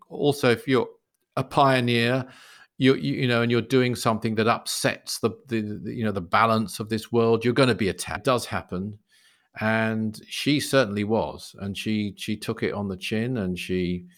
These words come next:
held her corner. I mean, there you had, what, a, a divorcee in Victorian England. That alone was controversial. She was Russian.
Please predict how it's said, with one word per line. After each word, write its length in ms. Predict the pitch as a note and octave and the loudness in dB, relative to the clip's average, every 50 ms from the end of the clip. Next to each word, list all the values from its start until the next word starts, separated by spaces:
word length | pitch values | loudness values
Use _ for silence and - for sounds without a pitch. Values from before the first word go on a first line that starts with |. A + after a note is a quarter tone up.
| _ _ _ _ | _ _ _ _
held 280 | - B2+ A2+ A2 A2 F#2+ | -4 -4 -2 -2 -2 -2
her 180 | G#2+ G2+ G2 | -4 -4 -4
corner. 320 | G2+ - - G#2+ A2 A2 A#2+ | -4 -6 -4 -2 -2 -2 -2
I 20 | |
mean, 120 | A2+ A2+ | -2 -2
there 120 | B2+ D#3 E3 | 0 0 0
you 200 | B2+ A2 G#2 G2 | 2 0 0 0
had, 200 | G#2+ G#2+ G2+ F#2+ | 0 -2 -2 0
what, 240 | G#2 G#2 F2+ - - | 0 0 0 -2 -2
a, 180 | F2 E2+ - | -6 -8 -8
a 100 | - F2+ | -8 -6
divorcee 840 | E2 - B2+ A#2 B2 B2+ A#2+ A#2 - - - B2 A#2+ B2+ C3 C3 A#2 | -2 -2 0 0 0 0 0 -2 -2 -4 -4 -2 0 0 0 0 0
in 100 | F2+ E2 | -2 -4
Victorian 460 | E2 - - - - A#2 A2+ A2 G#2+ | -4 -6 -8 -4 -2 0 0 0 0
England. 300 | A2 A#2 A#2+ A#2+ G2 G2+ | 0 -2 -2 -2 -2 -2
That 140 | G#2 - - | -4 -4 -4
alone 440 | F#2 F2+ F#2 G#2+ B2+ D3+ D#3 D3 | -4 0 2 2 2 2 0 -2
was 140 | C3 G#2+ - | -4 -4 -6
controversial. 760 | - - A2+ G#2+ - - F#2 - G#2+ G#2 G#2 G2+ - - A#2 | -6 -6 -6 -6 -6 -8 -6 -4 -2 -2 -2 -2 -4 -8 -8
She 140 | G#2+ - - | -8 -8 -8
was 240 | D#2 D2+ D2+ - - | -8 -8 -8 -10 -6
Russian. 600 | F2+ G#2 B2+ B2 - - - B2+ A#2+ B2 A#2+ A#2+ | -2 0 0 0 0 -2 -4 -4 -4 -4 -6 -8